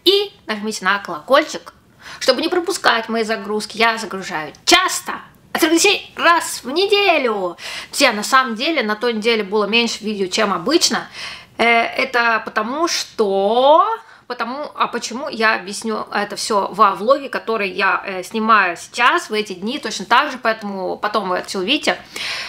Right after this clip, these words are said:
Э, значит, смотрите, друзья, э, праздник-то какой! День Святого Валентина, и сердце, э, моё горит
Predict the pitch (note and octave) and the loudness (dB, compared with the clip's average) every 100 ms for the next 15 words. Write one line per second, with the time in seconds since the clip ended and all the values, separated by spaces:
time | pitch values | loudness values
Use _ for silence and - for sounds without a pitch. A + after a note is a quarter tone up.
0 | - - - A#3 A#3+ A#3+ A#3 - - A#3 | -12 -16 0 4 6 4 2 -4 -2 0
1 | - C#4 D4 - G3 G#3 A3 G3+ E3+ - | 2 0 0 -2 -6 -2 0 2 0 -2
2 | G3 F#3 F3 - - E4+ F4+ F4 D4 - | -6 -4 -6 -6 4 6 8 6 -2 -2
3 | C#4 C4+ C4+ C#4 C4 A3+ F#3+ E3+ G#3 D4 | 0 0 -2 2 4 6 2 -4 -4 -4
4 | - - C4+ C4+ C4+ C4+ - G3+ F#3 - | -4 0 2 4 2 -2 -6 -6 -6 -8
5 | - A#3 - - C4 C4+ - F#3+ - F#3+ | -8 -8 -6 0 2 2 -2 -6 -4 -2
6 | F3 - G3+ G#3 F#3 G3 C#4+ E4 | -2 -2 0 0 0 2 2 0